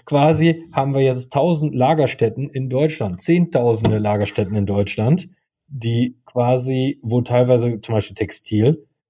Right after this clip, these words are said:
Ware auch dem saisonalen Verfall unterliegt, was natürlich dramatisch ist. Und, äh, jetzt diskutieren wir, und das tun wir auch von Händler helfen Händlern,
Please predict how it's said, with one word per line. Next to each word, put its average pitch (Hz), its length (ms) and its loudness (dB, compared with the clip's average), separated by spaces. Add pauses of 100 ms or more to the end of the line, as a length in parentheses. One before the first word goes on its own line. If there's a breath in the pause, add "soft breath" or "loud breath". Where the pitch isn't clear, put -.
(100)
Ware 107 320 -2
auch 120 200 -2
dem 113 140 -2
saisonalen 104 540 0
Verfall 151 400 -2
unterliegt, 104 460 -2
was - 140 -8
natürlich 95 360 -10
dramatisch 127 680 -4
ist. - 280 -10 (140)
Und, 98 500 -8 (120)
äh, 95 100 -12 (440 soft breath)
jetzt 113 300 -4
diskutieren 143 560 0
wir, 135 80 2
und 120 80 -2
das - 100 -8
tun 139 160 0
wir 123 140 2
auch 160 140 2
von 113 400 -2 (140)
Händler 120 380 -2
helfen 107 280 0
Händlern, 110 680 -2